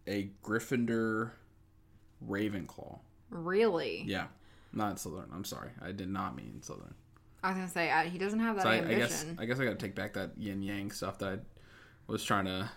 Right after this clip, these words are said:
Speaker 2: It's okay. It's okay. It's okay. We'll just
Speaker 1: <laughs>
Speaker 2: moving along. Um, so explain why you see him as those things.
Speaker 1: Um, because he's very smart. John Wick is very, very smart.
Speaker 2: Yeah.
Speaker 1: Um, if he can't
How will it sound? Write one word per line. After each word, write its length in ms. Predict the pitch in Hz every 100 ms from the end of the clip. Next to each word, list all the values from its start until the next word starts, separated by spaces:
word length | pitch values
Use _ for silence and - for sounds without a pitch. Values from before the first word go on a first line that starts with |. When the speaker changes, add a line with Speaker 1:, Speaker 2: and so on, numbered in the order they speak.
| -
Speaker 2:
It's 120 | -
okay. 180 | 392 392 403
It's 120 | -
okay. 220 | 381 403 -
It's 120 | -
okay. 140 | 339 359
We'll 180 | 196 226
just 140 | 190 - 208 -
Speaker 1:
<laughs> 260 | 214 226
Speaker 2:
moving 220 | 226 233 254
along. 240 | 214 190 - - - - -
Um, 360 | 208 202 196 202 - - - - - - -
so 180 | - 226
explain 680 | 226 - - 214 180 160 170
why 140 | 156
you 100 | 160
see 180 | - 170
him 180 | 175 135
as 100 | -
those 180 | - -
things. 360 | - - - -
Speaker 1:
Um, 460 | 143 147 143 127 - 139
because 240 | 143 151
he's 60 | 143
very 200 | 156 147
smart. 360 | 117 110 80 - - - - -
John 200 | 123 127
Wick 140 | 127
is 140 | 113 104
very, 680 | 95 87 101 110 110 95
very 320 | 80 69 60
smart. 380 | - 82 67 -
Speaker 2:
Yeah. 220 | - 392 82 82 -
Speaker 1:
Um, 600 | - 98 95 92 87 76 - - - - - - - 123
if 320 | 127 117 -
he 180 | 143 135
can't 720 | - 135 135 139 135 -